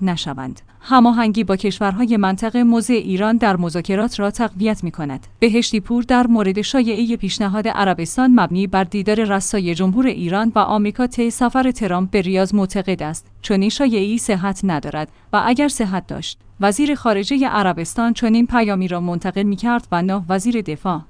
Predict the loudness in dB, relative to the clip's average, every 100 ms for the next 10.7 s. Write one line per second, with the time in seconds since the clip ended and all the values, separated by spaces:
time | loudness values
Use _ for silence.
0 | -6 -2 2 4 6 6 4 0 0 -4
1 | -2 -2 0 0 0 -8 -20 0 6 8
2 | 8 6 2 -2 -2 -4 -8 -4 2 2
3 | 4 2 0 0 -2 -2 -2 -4 -4 -4
4 | 2 4 4 0 -6 -6 -2 -2 -2 -2
5 | -4 0 0 0 0 0 -2 -2 -2 -2
6 | -4 -2 -4 -2 -2 -4 -8 -8 -8 -10
7 | -2 2 4 4 4 4 4 2 0 2
8 | 2 2 0 -2 -2 -2 0 0 2 2
9 | 6 6 4 2 2 0 0 0 -2 0
10 | -2 -2 -2 -2 -2 -2 -4